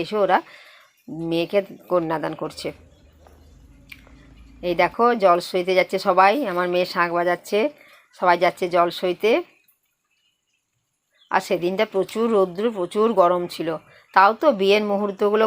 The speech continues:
গরম থাক যাই থাক, এনজয় করতে তো ভালোই লাগে না? এই দেখো, আমরা বিয়ের ছামনা তলে বসে আছি, ননদ শাঁখটা নিয়ে গেল, কিছু ওখানে হবে নিশ্চয়ই, সেই জন্য শাঁখ নিয়ে গেল। আর দেখো, আমি এখন একটা অর্গেন্ডি শাড়ি পরেছিলাম, শাড়িটা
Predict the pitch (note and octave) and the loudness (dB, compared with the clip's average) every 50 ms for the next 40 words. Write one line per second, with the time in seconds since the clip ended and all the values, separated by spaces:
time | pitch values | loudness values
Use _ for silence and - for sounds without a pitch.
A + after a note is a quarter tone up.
0 | G#3 G3 F3+ F3+ F#3+ G3+ G3 - G#3+ G3+ G#3+ G3+ E4+ D#4+ D#4 A#3+ - - F#3 F3 | 4 6 6 6 4 2 2 2 2 2 2 2 -2 -8 -8 -8 -2 0 0 0
1 | E3 - _ _ _ _ _ _ _ _ _ _ - _ - F3+ F3+ F3+ E3+ F#3 | 0 -2 _ _ _ _ _ _ _ _ _ _ -20 _ -8 -8 -6 -2 2 2
2 | F#3+ G3 G3 G#3 G3+ F#3+ - - A3+ A#3 A3+ A3 A3 G3 F#3 F3+ F3 F#3 F#3 F#3 | 2 4 2 0 -4 -4 -4 0 0 0 2 0 -2 0 2 2 2 2 4 4
3 | F3+ E3+ E3+ F3+ F#3+ A#3+ D4 A#3 - _ _ _ _ _ G#4 _ _ _ _ _ | 4 4 4 2 0 0 -2 -4 -6 _ _ _ _ _ _ _ _ _ _ _
4 | G#4 _ _ _ _ _ _ _ _ _ _ _ _ _ - F3+ F#3+ F#3+ F#3 F#3+ | _ _ _ _ _ _ _ _ _ _ _ _ _ _ -2 0 2 2 4 2
5 | F3+ - A3 G#3+ G3+ F#3+ F#3+ G3 F#3+ F3 F3+ F#3 F#3+ F#3+ - G#3 F#3 F3+ F#3 F3+ | 2 4 4 4 4 4 4 2 0 2 2 2 2 2 0 0 0 0 0 -2
6 | - F#3+ F#3+ F#3 F3+ F3+ - - G3 F#3 F#3 - A3 G3+ G3 F#3+ F3 E3+ F3 F3+ | -2 -2 -2 -2 -2 -2 0 2 2 2 2 0 -4 -2 0 0 0 0 0 -2
7 | F3 - - - F3 E3+ - - E3 E3+ F3+ F3+ F3+ E3 E3+ E3+ F3 F#3 G3+ - | -4 -2 0 0 0 0 0 -4 -6 -4 -4 -4 -2 -2 0 0 0 0 0 -2
8 | _ _ _ _ _ _ _ _ _ - F3+ E3+ - - F3+ E3+ - F#3 F3 F3+ | _ _ _ _ _ _ _ _ _ -14 -14 -10 -6 -4 -4 -2 -2 -2 -4 -2
9 | F3+ F3+ D#3+ E3+ F#3 F#3 F3+ E3+ - - - G#3 G#3 - F#3+ E3+ E3 F3 E3+ E3 | -2 -4 -4 -4 -4 -4 -6 -8 -8 -6 -4 -4 -4 -4 -4 -4 -4 -6 -6 -4
10 | - E3 D#3 E3 F3+ E3+ F3 F3 E3+ E3+ E3+ F#3+ C4+ - _ _ _ _ _ _ | -2 -2 -2 -2 -4 -6 -8 -6 -6 -6 -4 -6 -6 -8 _ _ _ _ _ _
11 | _ _ _ _ _ _ _ _ _ _ _ _ _ _ _ _ _ - - - | _ _ _ _ _ _ _ _ _ _ _ _ _ _ _ _ _ -14 -10 -6
12 | F#3 F3 F#3 F#3+ G3 F#3+ F3 F3+ F3+ F3+ F3 G3 F#3+ F#3+ G3 F#3 F3 E3+ F3 F3+ | -6 -6 -2 2 2 2 2 2 0 0 0 0 0 2 4 4 4 4 4 0
13 | F#3+ F#3+ F#3 F#3+ - - F#3 F#3 F#3 F#3 - F3+ F#3 F#3 F3 - - F#3 G3 G#3+ | 0 -2 -2 -2 -2 0 0 0 0 -2 -2 -2 -2 -2 -4 -4 -2 0 0 0
14 | E4 - - - - - - - - - - - - - F#3 F3+ F#3 F3 G#3 | 0 -2 -8 -16 -20 -20 -20 -20 -20 -20 -20 -6 -2 0 2 2 2 2 2